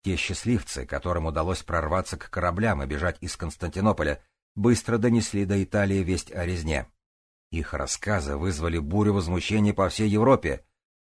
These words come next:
Внешнеполитический имидж Византии рухнул,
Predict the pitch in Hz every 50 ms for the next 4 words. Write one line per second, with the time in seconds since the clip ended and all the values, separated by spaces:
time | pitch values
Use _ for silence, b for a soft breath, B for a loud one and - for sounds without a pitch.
0 | _ - 85 92 110 135 139 123 - - 123 117 113 - 113 110 110 107 - 110
1 | - 104 - - - 104 98 - 110 107 98 101 98 - - 87 95 95 80 101
2 | 101 95 - - 113 117 120 127 143 143 - - - 95 90 87 b